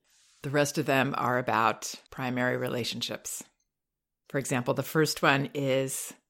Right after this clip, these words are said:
don't wait to communicate. Start speaking with your baby,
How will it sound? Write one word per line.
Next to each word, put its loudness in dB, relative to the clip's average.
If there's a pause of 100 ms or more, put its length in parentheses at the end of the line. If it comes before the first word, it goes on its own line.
(280)
don't 2
wait 4
to -4
communicate. 0 (320)
Start -2
speaking -2
with -4
your 2
baby, 2